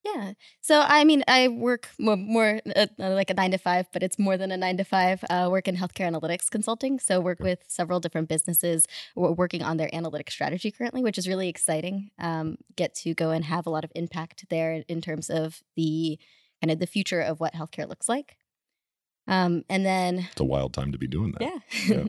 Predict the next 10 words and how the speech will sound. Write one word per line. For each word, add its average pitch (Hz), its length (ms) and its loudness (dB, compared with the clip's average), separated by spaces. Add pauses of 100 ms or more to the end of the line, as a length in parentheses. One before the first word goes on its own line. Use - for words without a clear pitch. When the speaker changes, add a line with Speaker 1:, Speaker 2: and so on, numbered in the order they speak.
Speaker 1:
<laughs> - 120 -18
Lots 202 240 -2
of 208 140 -10
room 214 220 0
for 220 120 -2
opportunity. 190 600 -6 (1040)
Speaker 2:
Awesome. - 300 -8 (260)
Very - 200 -10
cool. - 120 -20 (420)
Speaker 1:
Yeah. 269 60 -14